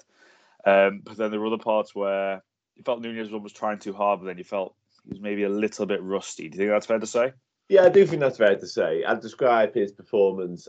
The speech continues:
Speaker 2: as full of endeavour, full of
Speaker 1: Yeah.
Speaker 2: effort, um, and lively, I think, are probably the words I'd use to describe it. Because, like you say,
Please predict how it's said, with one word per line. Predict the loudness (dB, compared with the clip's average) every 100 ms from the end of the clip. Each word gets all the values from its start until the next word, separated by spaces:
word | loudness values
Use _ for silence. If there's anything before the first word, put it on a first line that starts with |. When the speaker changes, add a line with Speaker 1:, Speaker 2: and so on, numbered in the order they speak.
| -10
Speaker 2:
as | -6 -4 -4 -4 -8 -14 -18
full | 2 4 6
of |
endeavour, | 4 4 0 2 -2 -2 _ -20 _ _
full | 2 4
of | 4
Speaker 1:
Yeah. | 2
Speaker 2:
effort, | 2 0 0 -2
um, | -4 0 2 0 -4 -10 -6
and | -4 0
lively, | 4 4 6 4 2 0 -4 -6 -6
I |
think, | -10 -12 -12
are |
probably | -10 -6 -6
the | -4
words | -2 -2 -4
I'd | -8 -8
use | -10 -10
to | -12
describe | -6 -2 0
it. | -2 -2
Because, | -2 2
like | 2 0
you | -4
say, | 2 2 2 -2